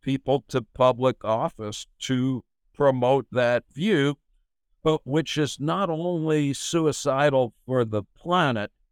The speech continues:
uh, but it's suicidal for the psychological well-being of the people who live, uh, within this system. Uh, Michael Sandel, Harvard professor, wrote a book,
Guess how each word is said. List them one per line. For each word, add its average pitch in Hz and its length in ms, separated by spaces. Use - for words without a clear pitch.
uh, 139 200
but 135 640
it's 135 300
suicidal 127 920
for 113 180
the 113 120
psychological 110 960
well-being 104 720
of 98 220
the 92 120
people 107 440
who 110 160
live, 127 460
uh, 131 220
within 127 540
this 135 200
system. 101 800
Uh, 123 200
Michael 131 340
Sandel, 127 760
Harvard 113 600
professor, 113 680
wrote 104 200
a 101 40
book, 110 260